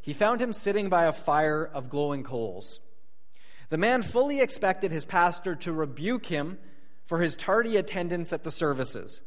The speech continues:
But instead, the pastor drew up a chair alongside the fire where the man was sitting, just looking at it. Without saying a word, the pastor took the tongs, reached into the fire, and took out one of the red-hot glowing coals.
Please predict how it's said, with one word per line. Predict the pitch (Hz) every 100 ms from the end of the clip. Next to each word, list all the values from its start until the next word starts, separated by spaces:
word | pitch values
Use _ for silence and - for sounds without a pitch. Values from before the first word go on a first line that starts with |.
| - - - - - -
But | 190
instead, | 190 - 262 240
the | 175
pastor | 170 196 214 226
drew | 180 165 202
up | 202
a |
chair | 175 202 185
alongside | 165 147 160 185 - 175 170
the | 160
fire | - 143 135 143 147 -
where | 151
the | 147
man | 135 139 160
was | 160
sitting, | - 131 127 131 - - -
just | - 170
looking | 160 156 151 117
at | 104 101
it. | 110 - - - - - - - - -
Without | 160 247 294
saying | - 262 262 262
a |
word, | 185 135 131 202 190 - -
the | -
pastor | 202 196 196 190
took | 240 240
the | 214
tongs, | - - 202 160 113 113 - - - - - - -
reached | 143 202 285 - 262
into | 220
the | 202 175
fire, | - 135 127 131
and | 131
took | - 233
out | 208 190 175
one | 160
of | 185
the | 156
red-hot | 131 151 160 156 156 156
glowing | 143 147 147
coals. | - 135 117 104 -